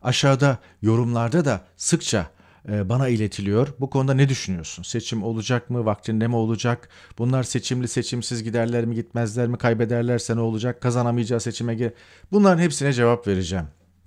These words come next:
Bir takım belirli konular var. Bir takım öngörülebilir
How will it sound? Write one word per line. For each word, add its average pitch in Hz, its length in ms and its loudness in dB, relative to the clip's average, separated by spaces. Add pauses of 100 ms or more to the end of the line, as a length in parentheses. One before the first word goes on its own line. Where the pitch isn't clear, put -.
(540)
Bir 113 140 0
takım 123 400 2
belirli 113 640 0 (180)
konular 98 360 0
var. 123 340 0 (400)
Bir 139 80 -2
takım 151 300 0
öngörülebilir 120 840 4